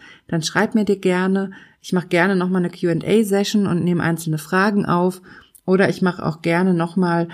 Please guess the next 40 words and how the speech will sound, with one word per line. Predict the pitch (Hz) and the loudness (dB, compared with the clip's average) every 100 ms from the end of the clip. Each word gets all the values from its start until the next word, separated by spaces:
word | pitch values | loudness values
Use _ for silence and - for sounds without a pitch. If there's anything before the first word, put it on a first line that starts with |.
| - - | -12 -8
eine | - 170 | -6 -4
zweite | - 165 185 185 | 0 2 2 0
Folge | - 165 170 165 | 0 2 2 2
zum | 165 165 | -2 -4
Thema | 160 165 160 | 0 0 0
Finanzen | 156 156 175 190 190 185 | 0 2 4 2 2 0
und | 165 | 0
finanzielle | - 165 160 165 143 | -2 -2 -2 -2 -4
Sicherheit. | 147 226 233 190 190 190 190 - - - - | -2 0 0 0 4 4 2 -6 -12 -14 -16
<laughs> | - - - - | -18 -16 -16 -16
Schreib | - - 175 | -6 0 2
mir | 180 170 | 2 2
gerne, | 170 175 185 | 2 4 4
gerne | 170 170 | 2 2
dein | 165 151 | 2 0
Feedback. | 151 - - - 202 - - _ _ _ _ _ _ _ - - | -2 -4 -8 -2 -2 -2 -14 _ _ _ _ _ _ _ -20 -2
Und | 185 | 2
ich | 170 | 2
fasse | - 185 185 | 0 -4 -2
es | 190 | 0
nochmal | 175 175 170 | 0 2 0
zusammen, | 165 156 170 196 | 0 2 4 4
was | 170 165 | 2 0
ich | 160 | -2
jetzt | 156 151 | -4 -4
in | 165 | -4
diesem | 156 156 | -2 -2
Podcast | 165 180 - 151 - | -4 -6 -6 -6 -6
erzählt | 143 - 170 175 | -8 -4 -4 -4
habe. | 180 165 175 180 - - - - _ _ _ _ | -4 -4 -4 -8 -14 -20 -20 -20 _ _ _ _
Ist, | - 180 | -4 -4
glaube | - 160 160 | 0 0 0
ich, | 160 | 0
eine | 156 | 0
sehr, | 170 | 2
sehr | 175 175 | 2 2
lange | 151 180 | 2 0
Folge | 175 170 175 170 160 | 0 2 2 0 -4
geworden | 160 156 151 160 165 | -2 0 0 0 0
heute. | 165 160 180 | 0 0 0